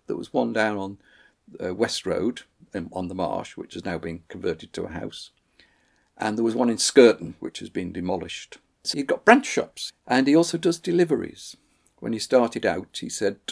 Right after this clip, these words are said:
"How do I get the country trade? I will deal with the area I know best, up in the fells." And there was by then the train line to Leeds. So he arranged to have goods ordered in town,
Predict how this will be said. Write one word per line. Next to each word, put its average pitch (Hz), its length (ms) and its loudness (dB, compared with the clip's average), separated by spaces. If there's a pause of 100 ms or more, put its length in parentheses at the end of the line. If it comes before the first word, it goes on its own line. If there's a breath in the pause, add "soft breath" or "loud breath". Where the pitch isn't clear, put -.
(140)
"How 165 140 -4
do 160 100 -8
I 156 60 -2
get - 200 -4
the - 80 -14
country 131 480 -6
trade? - 580 -12 (640)
I 110 200 -2
will 107 480 0
deal 151 280 2
with 143 200 -6
the 123 240 0
area 95 380 -4
I 104 100 -2
know 98 220 -2
best, - 680 -2
up - 140 -16
in - 100 -10
the 98 60 -14
fells." 87 560 -4 (600)
And 131 140 2
there 127 80 2
was 139 220 6
by 117 200 0
then 107 220 2
the 107 80 -8
train 104 320 0
line 98 360 -6 (100)
to 120 120 -8
Leeds. 95 400 -4 (240)
So 123 260 0
he 135 100 4
arranged 147 400 4
to 143 60 -10
have 135 300 -2 (260)
goods - 460 2
ordered 139 360 2
in 127 180 -2
town, 92 520 -6